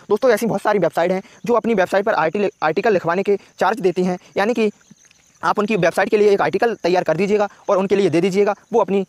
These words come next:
website पर उसको डाल देंगे और वो आपको कुछ रुपये दे देंगे, ऐसा होता है। ऐसी बहुत सारी वेबसाइट हैं जहाँ पर आप अपनी, जहाँ पर आप ऐसी वेबसाइट का पता लगा सकते हो। दोस्तों, आप freelancer पे जा सकते हो।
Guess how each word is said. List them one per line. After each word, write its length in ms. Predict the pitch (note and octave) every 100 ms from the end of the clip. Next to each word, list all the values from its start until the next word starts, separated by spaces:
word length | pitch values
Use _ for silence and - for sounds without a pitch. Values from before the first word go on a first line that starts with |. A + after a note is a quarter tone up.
| -
website 280 | E3 - F3
पर 100 | F#3
उसको 240 | F#3+ G3
डाल 180 | C#3+ D3+
देंगे 220 | F3+ F3+ - -
और 180 | F#3 F3+ - -
वो 120 | G3+
आपको 180 | F3 G3
कुछ 160 | G3
रुपये 180 | G3 F#3
दे 100 | E3+
देंगे, 200 | B2 G#2 -
ऐसा 140 | D#3
होता 200 | C3+ D3
है। 320 | D#3+ - _ _ _ _ _ _ _ -
ऐसी 220 | G3+ B3
बहुत 200 | G#3+ G#3
सारी 220 | - F3+
वेबसाइट 340 | D#3+ D3 F3 F#3
हैं 60 |
जहाँ 200 | F#3 G3+
पर 120 | A3+ F3+
आप 120 | E3+
अपनी, 240 | F#3 F3+ - - -
जहाँ 180 | F3+ A3+
पर 100 | -
आप 200 | E3 -
ऐसी 200 | F3+ F#3
वेबसाइट 300 | E3+ F3 F3
का 60 |
पता 180 | F3 G3
लगा 160 | F3+ E3
सकते 240 | F#3+ G3
हो। 160 | F#3 F3+ -
दोस्तों, 200 | F#3 G3
आप 80 | A3+
freelancer 360 | - G3+ G3 G3
पे 100 | G#3
जा 80 | F#3
सकते 220 | F#3+ G#3
हो। 140 | G#3+